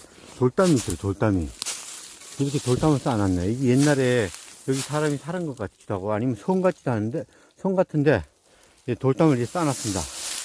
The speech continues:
아, 오죽하면 돌이 없으니까, 예, 돌담을 <laughs> 옆으로 이렇게 걸어갑니다. 아,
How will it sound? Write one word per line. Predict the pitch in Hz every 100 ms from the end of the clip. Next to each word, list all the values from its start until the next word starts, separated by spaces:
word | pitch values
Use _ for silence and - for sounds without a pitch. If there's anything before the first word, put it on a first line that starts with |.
| - - - - - -
아, | 107
오죽하면 | 170 208 - 175 151
돌이 | 123 135 170
없으니까, | 135 - 120 175 110 - - - - - - -
예, | 127
돌담을 | 139 156 190 175 113 - - - - - -
<laughs> | - - - - - 135
옆으로 | 151 156 139
이렇게 | 131 127
걸어갑니다. | 151 143 110 92 82 - - - - - - - - -
아, | 95 87